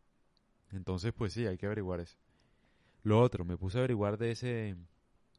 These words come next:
D M T, que es la sustancia psicoactiva de la ayahuasca, o del yagé. No jodas, esa vaina es,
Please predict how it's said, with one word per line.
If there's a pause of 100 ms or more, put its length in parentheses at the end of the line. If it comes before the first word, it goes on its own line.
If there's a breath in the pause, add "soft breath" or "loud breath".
(360)
D
M
T,
que
es
la
sustancia
psicoactiva
de
la
ayahuasca, (480)
o
del
yagé. (1600)
No
jodas,
esa
vaina
es,